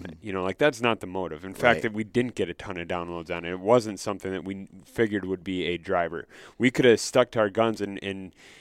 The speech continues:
Speaker 1: you know, in that, like, slot where we would've, like, otherwise put out the Bear Podcast, we coulda put out, like, you know, six five Creedmoor versus three oh eight,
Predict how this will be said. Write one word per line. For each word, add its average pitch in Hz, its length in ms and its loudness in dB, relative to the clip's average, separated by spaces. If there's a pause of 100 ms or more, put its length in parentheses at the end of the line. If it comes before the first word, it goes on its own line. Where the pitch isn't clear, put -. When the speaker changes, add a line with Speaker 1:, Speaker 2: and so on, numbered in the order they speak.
(100)
Speaker 1:
you 104 140 -2
know, 95 260 2 (220)
in 113 180 -2
that, 104 260 2
like, 98 220 2 (260)
slot 113 380 4
where 98 120 -4
we 101 120 -2
would've, 98 260 0
like, 101 320 0
otherwise 107 380 4
put - 180 -4
out 98 140 4
the 92 80 -10
Bear 98 220 0
Podcast, 120 540 0
we 98 60 -6
coulda 107 200 -4
put 107 220 0
out, 95 160 2
like, 92 340 -4 (320)
you 110 100 -2
know, 87 240 0 (400)
six - 240 2
five 113 300 6
Creedmoor 107 400 0
versus 98 240 -2
three 101 240 -2
oh 92 160 2
eight, 82 160 0